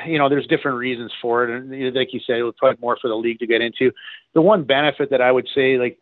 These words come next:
just off, you know, when you talk about, uh, you know, the way things went this year, we were able to, you know, sort of stretch our season out. We have less midweek games 'cause we're not having to go past our league, and,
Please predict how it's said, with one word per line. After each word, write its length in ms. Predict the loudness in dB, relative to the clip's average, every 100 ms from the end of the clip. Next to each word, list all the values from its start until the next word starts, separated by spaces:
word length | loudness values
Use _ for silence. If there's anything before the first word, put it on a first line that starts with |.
| -14
just 180 | -4
off, 220 | 2 2 2 -8
you 80 |
know, 220 | -8 -8 -12 -20
when 360 | -20 -16 -10 -10
you 80 |
talk 280 | 0 2 2
about, 280 | 0 0 0 0
uh, 180 | 0 0 -6
you 80 | -10
know, 140 | -8
the 80 | -6
way 180 | 0 0
things 280 | 0 -6 -6
went 140 | -8
this 180 | -6 -2
year, 100 | 0
we 140 | 2
were 100 | 4
able 160 | 4 4
to, 60 | 0 -8 -20 -20 -20 _ _ 2
you 80 | 4
know, 140 | 4
sort 180 | 2 2
of 100 | 0 -2 -2
stretch 260 | 2 2 2
our 160 | 0 -2
season 300 | -10 -8 -6
out. 100 | -4
We 120 | -2
have 120 | -2
less 220 | -2 -2 -4 -8
midweek 720 | -16 -10 -2 0 0 -4 -2
games 380 | -2 0 0 -2
'cause 100 | -2
we're 100 | 2
not 140 | 2
having 200 | 2 0
to 80 | -2
go 160 | -4 -2
past 380 | 2 2 2
our 120 | 0 0
league, 380 | 0 0 0
and, 120 | -2